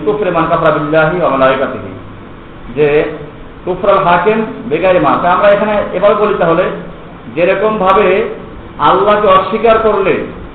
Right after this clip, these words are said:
পরকালকে অস্বীকার করলে যে স্তরের কাফের হয়, আল্লাহর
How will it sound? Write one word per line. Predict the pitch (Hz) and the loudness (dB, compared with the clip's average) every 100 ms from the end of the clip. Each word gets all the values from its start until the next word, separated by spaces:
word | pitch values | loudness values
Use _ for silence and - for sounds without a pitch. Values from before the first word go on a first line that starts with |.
| - | -2
পরকালকে | 160 190 214 208 196 | 2 2 4 2 4
অস্বীকার | 185 208 214 220 | 2 2 2 2
করলে | 214 220 220 | 2 0 0
যে | 190 202 208 214 | 0 2 2 2
স্তরের | 240 233 | 0 0
কাফের | - 202 233 | 2 2 2
হয়, | 147 135 135 - - - - - - | 2 0 -2 -8 -14 -18 -18 -18 -6
আল্লাহর | 147 185 208 220 | 0 2 4 4